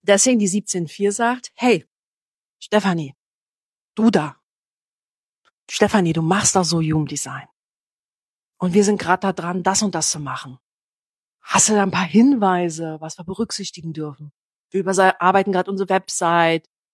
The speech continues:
oder unser Buch und möchtest da mal drüber gucken? Weil ich hab so das Gefühl,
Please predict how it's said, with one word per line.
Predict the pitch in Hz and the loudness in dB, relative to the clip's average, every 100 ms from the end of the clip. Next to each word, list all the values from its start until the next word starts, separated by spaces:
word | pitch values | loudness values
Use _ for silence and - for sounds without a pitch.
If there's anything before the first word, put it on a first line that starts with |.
| - | -4
oder | 185 185 170 165 - - - | 2 4 4 2 -4 -20 -6
unser | 196 196 185 | 0 2 2
Buch | 196 202 185 - | 2 2 0 -4
und | 165 160 - _ _ | -12 -12 -16 _ _
möchtest | - - - | -8 -8 -6
da | |
mal | 208 | 0
drüber | 208 220 208 | 0 2 -2
gucken? | - 170 _ _ _ _ _ _ | -2 -14 _ _ _ _ _ _
Weil | - - | -12 -6
ich | 202 | -4
hab | |
so | 180 | 0
das | 208 - | 0 0
Gefühl, | 160 - 254 240 180 226 | -6 0 4 4 4 0